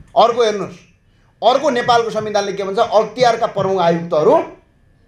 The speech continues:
प्रष्टै के भन्छ भने राजनीतिक नियुक्ति गर भन्छ। अनि अख्तियारका आयुक्त र प्रमुख आयुक्तहरू को पार्टीमा कति चन्दा दिने,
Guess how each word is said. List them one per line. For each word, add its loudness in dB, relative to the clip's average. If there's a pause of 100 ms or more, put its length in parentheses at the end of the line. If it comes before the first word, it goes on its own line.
(540)
प्रष्टै 0
के 2
भन्छ -2
भने 0
राजनीतिक 2
नियुक्ति 0
गर 2
भन्छ। -6 (1000)
अनि 4
अख्तियारका 2
आयुक्त 0
र 2
प्रमुख 0
आयुक्तहरू 0
को -2
पार्टीमा 0 (100)
कति -4
चन्दा -2
दिने, -2